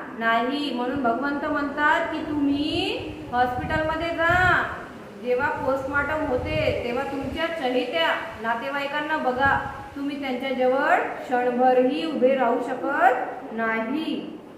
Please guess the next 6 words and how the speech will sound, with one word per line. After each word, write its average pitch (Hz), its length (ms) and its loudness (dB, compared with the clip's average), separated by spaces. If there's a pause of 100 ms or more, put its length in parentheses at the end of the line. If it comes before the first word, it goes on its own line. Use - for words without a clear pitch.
(300)
बुद्ध 294 280 -6
आपल्या 339 380 6
भिक्खूंना 311 600 0
स्मशानात 277 760 0
पाठवत 254 480 2
राहायचे. 226 760 -2